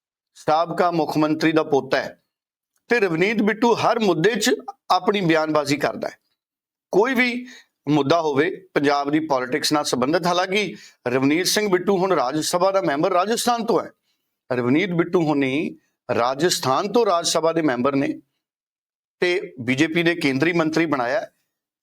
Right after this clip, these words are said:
ਹੜ੍ਹਾਂ ਦੇ ਮਾਮਲੇ 'ਚ ਮੋਦੀ ਸਾਹਿਬ ਦੇ ਦੌਰੇ ਵੇਲੇ ਉਹ ਮੌਜੂਦ ਰਹੇ। ਕੇਂਦਰੀ ਰੇਲ ਰਾਜ ਮੰਤਰੀ ਹੈ, ਸੰਬੰਧ ਤਾਂ ਉਹਦਾ ਪੰਜਾਬ ਨਾਲ ਵੀ ਹੈਗਾ ਹੈ, ਜੰਮਿਆ ਪਲਿਆ ਪੰਜਾਬ ਤੋਂ ਹੀ ਹੈ। ਪਰ ਸਵਾਲ ਇਹ ਹੈ ਵੀ ਕੀ ਰਵਨੀਤ ਸਿੰਘ ਬਿੱਟੂ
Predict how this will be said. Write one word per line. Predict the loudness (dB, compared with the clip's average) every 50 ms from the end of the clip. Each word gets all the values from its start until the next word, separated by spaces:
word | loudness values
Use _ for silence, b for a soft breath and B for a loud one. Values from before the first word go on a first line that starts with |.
| _ _ -2
ਹੜ੍ਹਾਂ | -2 -2 0 0
ਦੇ | 0
ਮਾਮਲੇ | 2 2 0 0 2 0 0 0
'ਚ | 0 -4 -6 -6 -2 0
ਮੋਦੀ | 0 0 2 2 0 0
ਸਾਹਿਬ | 0 0 2 0 0 0 0
ਦੇ | 0 0 0 0 -4 -6 -10 -12 -10 -4
ਦੌਰੇ | 0 0 0 2 0 0 0
ਵੇਲੇ | 0 0 0 0
ਉਹ | 0
ਮੌਜੂਦ | 0 0 0 0 0 0 0 2
ਰਹੇ। | 0 0 0 -2 -6 -12 _ _ _ _ _ _ _ _ _ _ _ _ _ _ _ _ _ _ _ _ _ _ _ _ _ _ _ 0
ਕੇਂਦਰੀ | 0 0 0 0 0 0 0 0 0
ਰੇਲ | 0 0 0 0 0 0
ਰਾਜ | 0 0 0 0
ਮੰਤਰੀ | 0 0 0 0 0 0 0 0 0
ਹੈ, | -2 -2 -4 -10 _ _ _ _ _ _ _ _ _ _ _ _ _ -4
ਸੰਬੰਧ | -2 0 0 0 0 -2
ਤਾਂ | 0 0
ਉਹਦਾ | 0 0
ਪੰਜਾਬ | 0 0 0 2 2 0 2 0
ਨਾਲ | 0 0 0 0
ਵੀ | -2 0
ਹੈਗਾ | 0 0 0 0
ਹੈ, | -2 -2 -4 -8 _ _ _ _ _ _ _ _ _ _ _ _ _ _ _ _ _ _ _ -4
ਜੰਮਿਆ | -2 -2 0 2 0 0
ਪਲਿਆ | 0 0 0 0 0 0
ਪੰਜਾਬ | 0 2 2 2 0 -2 -2 -2
ਤੋਂ | -2 0
ਹੀ | 0 0
ਹੈ। | -2 -2 -4 _ _ _ _ _ _ _ _ _ _
ਪਰ | -4 -2
ਸਵਾਲ | -2 0 0 2 2 2 2 2 0
ਇਹ | 0 0
ਹੈ | 0
ਵੀ | 0 -2 -2 0
ਕੀ | 0 0 2
ਰਵਨੀਤ | 2 0 0 2 0 2 0 0 -2 -2
ਸਿੰਘ | -2 0 0 0
ਬਿੱਟੂ | 0 -2 -2 0 -2 0 0 0 -4 -6 -10